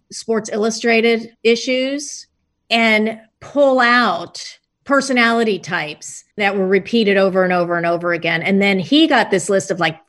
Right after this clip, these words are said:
fourteen, but he also had the negative ones, and I don't have the negative ones in here. And he also went to coaches mostly to see, okay, does this ring true to you?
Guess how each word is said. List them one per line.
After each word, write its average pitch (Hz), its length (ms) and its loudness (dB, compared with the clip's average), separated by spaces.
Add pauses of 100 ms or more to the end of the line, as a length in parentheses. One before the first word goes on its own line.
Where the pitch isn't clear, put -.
fourteen, 202 880 0
but 214 140 2
he 277 160 4
also 247 260 2
had 202 160 2
the 175 80 0
negative 185 460 0
ones, 170 260 -6
and 180 80 -2
I 202 80 4
don't 185 140 0
have 170 100 -2
the 160 80 -4
negative 165 320 -4
ones 151 240 -12
in 160 100 -8
here. 160 240 -8 (520)
And 226 260 0
he 294 200 2
also 254 380 2
went 170 400 2
to 170 400 0
coaches 175 520 0
mostly 160 680 -4 (140)
to 196 120 0
see, 180 400 2
okay, 180 380 -2
does 170 280 -2
this - 520 -8
ring 175 240 -2
true 208 380 4
to 190 160 -4
you? 87 440 -6